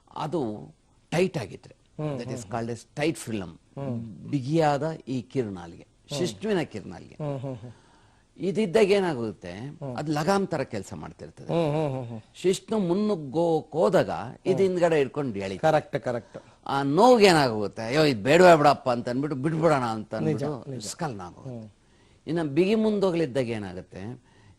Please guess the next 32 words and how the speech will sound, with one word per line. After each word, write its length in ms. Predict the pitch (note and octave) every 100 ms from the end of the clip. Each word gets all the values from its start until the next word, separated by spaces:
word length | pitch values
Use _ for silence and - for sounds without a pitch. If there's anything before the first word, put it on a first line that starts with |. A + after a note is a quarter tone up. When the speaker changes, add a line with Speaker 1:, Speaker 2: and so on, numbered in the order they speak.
| _
Speaker 1:
ಚರ್ಮ 380 | F3 F3 G3+ G3+ G3+ G3+ G3+ - - _ _ -
ಹಿಂದಕ್ಕೆ 440 | C#3+ G3 G3+ - -
ಸರಿಯೋದಕ್ಕೆ 520 | E3 F#3+ E3 - -
ಪ್ರಯತ್ನ 360 | A#2+ C3 -
ಪಡುತ್ತೆ, 420 | C3 F2+ F2 - A#2
Speaker 2:
ಹ್ಮ್. 460 | C#3 - C3+ A2+ -
Speaker 1:
ಆದ್ರೆ 200 | D3 D#3
ಸರಿಯೋದಿಲ್ಲ. 640 | - C#3 D3 G#2+ E2+ F2+
Speaker 2:
ಸರಿಯಲ್ಲ. 400 | B2 D#3+ C3 F#2 D2+ _ _ -
Speaker 1:
ಪೇನ್ 200 | G#3+ G3+
ಶುರು 200 | B2+ G2
ಆಗುತ್ತೆ, 260 | D#2 - G2+
ಕ್ರ್ಯಾಕ್ 380 | - C#3+ B2
ಆಗ್ಬಿಟ್ಟು. 480 | A#1+ - - - C3+
Speaker 2:
ಹೌದು. 240 | B2 F#2 F2 _ -
Speaker 1:
ಆ 40 |
ಕ್ರ್ಯಾಕ್ 380 | - G3+ A3 G#3
ಆದಾಗ 220 | F3+ D3
ಏನಾಗುತ್ತೆ, 480 | C#3+ A#2+ G#2 C3+ E3
ಈಗ 120 | D3 - -
ಕ್ರಿಯೆನೇ 360 | G#3+ A#3 A3+
ಬೇಡ 220 | F3 E3
ಅಂದ್ಬಿಟ್ಟು 340 | C#3 A#2 G#2 -
Speaker 2:
ಹೌದು. 120 | D3+
Speaker 1:
ಮುಗಿಸ್ಬಿಡೋಣ. 720 | C3+ G3 G#3+ G3+ D#3 C#3+ B2+ A#2+ F#2+ - -
Speaker 2:
ನೋವು 360 | F3 G#3 G#3+ F#3+
ಆಗ್ಬಿಡುತ್ತೆ 380 | D3+ D3 D3
Speaker 1:
ಹೌದು, 100 | C3+
Speaker 2:
ತುಂಬಾ. 220 | A2+ F#2 A#2
Speaker 1:
ಹೌದು. 120 | C#3+
Speaker 2:
ಹಾ, 160 | B2+
ಹಾ. 220 | G#2+ G#2+